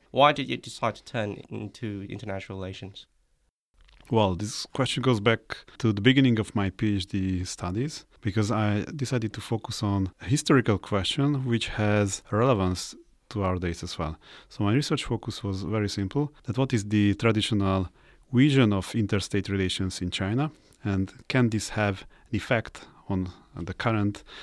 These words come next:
Speaker 2: uh, institution-making efforts of China and the ins-, and the foreign policy of China, because China was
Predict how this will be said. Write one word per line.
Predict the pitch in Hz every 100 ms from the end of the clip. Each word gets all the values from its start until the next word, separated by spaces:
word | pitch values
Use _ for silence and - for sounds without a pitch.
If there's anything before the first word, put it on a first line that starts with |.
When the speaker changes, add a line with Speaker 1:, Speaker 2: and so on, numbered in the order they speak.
| - -
Speaker 2:
uh, | 104
institution-making | 110 - - 104 110 98 92 95 95
efforts | 98 - 98 -
of | 90
China | - 131 131 113
and | 101 92
the | 104
ins-, | 98 - -
and | 123 92
the |
foreign | - 123 101
policy | - 127 110 95
of | 87 -
China, | 98 92 80 - -
because | 110 117 110 101 - -
China | - 107 101
was | 92 95 -